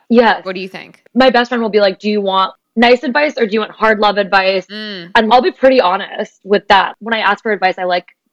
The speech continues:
Speaker 1: being able to pick what kind I <laughs> want.
Speaker 2: That's a new thing some of my friends and I are doing with each other, actually,
Speaker 1: Huh.
Speaker 2: which is, "Do you want comfort or advice?"
Speaker 1: Yes. What do you usually pick?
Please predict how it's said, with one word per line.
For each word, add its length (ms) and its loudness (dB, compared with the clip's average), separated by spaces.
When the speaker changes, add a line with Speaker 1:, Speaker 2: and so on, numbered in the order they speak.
Speaker 1:
being 140 2
able 120 0
to 60 -6
pick 240 -8
what 140 -4
kind 300 -4
I 140 0
<laughs> 80 -20
want. 320 -4
Speaker 2:
That's 260 -2
a 80 -6
new 200 -6
thing 260 -10
some 160 -10
of 80 -10
my 160 -8
friends 320 -8
and 80 -12
I 80 -8
are 100 -10
doing 260 -12
with 140 -12
each 160 -14
other, 180 -10
actually, 460 -12
Speaker 1:
Huh. 240 2
Speaker 2:
which 100 -8
is, 200 -12
"Do 100 -16
you 220 -12
want 580 -10
comfort 420 -6
or 120 -6
advice?" 600 -8
Speaker 1:
Yes. 300 4
What 160 4
do 80 4
you 80 8
usually 360 4
pick? 440 0